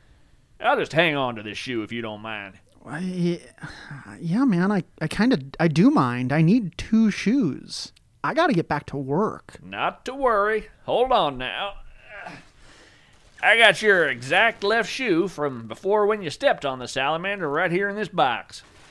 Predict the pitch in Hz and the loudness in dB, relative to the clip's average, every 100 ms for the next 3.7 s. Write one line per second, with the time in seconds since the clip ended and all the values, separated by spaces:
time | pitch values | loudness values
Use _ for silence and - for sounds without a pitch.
0 | - - _ - 147 202 254 339 262 139 | -20 -20 _ -4 -4 -2 2 2 2 -4
1 | 117 123 110 101 104 110 120 117 139 139 | -8 -6 -4 -4 -4 -4 -2 -2 -2 -4
2 | - - _ _ _ _ _ _ _ _ | -16 -20 _ _ _ _ _ _ _ _
3 | _ _ _ _ 165 190 | _ _ _ _ -4 -2